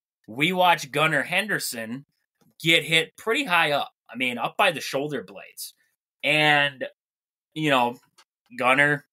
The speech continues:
walked, you know, thank goodness, right? Gunnar was a little bit level-headed there.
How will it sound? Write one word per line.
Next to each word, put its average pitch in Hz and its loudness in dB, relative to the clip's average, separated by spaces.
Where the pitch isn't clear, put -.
walked, 113 -2
you 127 -2
know, 107 2
thank 117 0
goodness, 107 -2
right? 107 0
Gunnar 120 2
was 117 0
a 113 -6
little 120 0
bit 117 -2
level-headed 117 -2
there. 101 -6